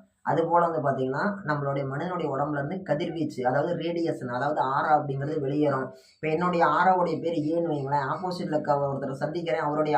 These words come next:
ஆராவும் ஏ அப்படிங்கிற ஒரு நிலையில இருந்துச்சுன்னா ரெண்டு பேரோட ஆராவும் ஒண்ணா இருக்கும்.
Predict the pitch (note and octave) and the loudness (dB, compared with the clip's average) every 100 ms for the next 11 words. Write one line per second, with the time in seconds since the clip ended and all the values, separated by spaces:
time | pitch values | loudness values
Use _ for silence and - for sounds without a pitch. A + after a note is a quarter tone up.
0 | C#3 D#3 D#3 F#3+ D3+ D#3 F#3 E3+ C3+ D#3 | 4 4 4 2 0 0 2 2 0 -4
1 | D#3 D3+ C#3+ C3+ C3+ D3+ D3 C#3 B2+ C3+ | 0 0 0 -4 -4 -2 0 -2 -4 -2
2 | D#3+ G#3 - - - _ D3+ F#3+ G3 F3 | 0 0 -2 -14 -20 _ 0 4 6 6
3 | E3+ D3+ D3 E3 E3 F3 D3 D3 D3 C#3 | 4 4 4 2 2 0 -2 0 0 0
4 | C3 A#2+ | -4 -8